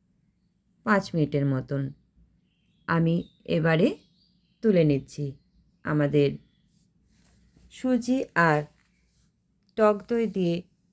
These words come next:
বানানো ব্রেকফাস্ট রেসিপিটি কমপ্লিট হয়ে গেল। এবারে আমি অন্য পাত্রে তুলে নিলাম।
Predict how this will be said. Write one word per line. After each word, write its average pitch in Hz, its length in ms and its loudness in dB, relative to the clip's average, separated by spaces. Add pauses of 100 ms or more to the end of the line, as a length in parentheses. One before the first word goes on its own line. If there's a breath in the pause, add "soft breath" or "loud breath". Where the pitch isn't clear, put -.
বানানো 180 380 0 (120)
ব্রেকফাস্ট 170 520 -4
রেসিপিটি 170 600 -8 (560)
কমপ্লিট 165 460 -4
হয়ে 151 160 2
গেল। 139 220 0 (540)
এবারে 151 320 -2
আমি 156 220 0 (640)
অন্য 160 260 -4
পাত্রে 160 420 -4 (240)
তুলে 175 260 -2
নিলাম। 135 340 -2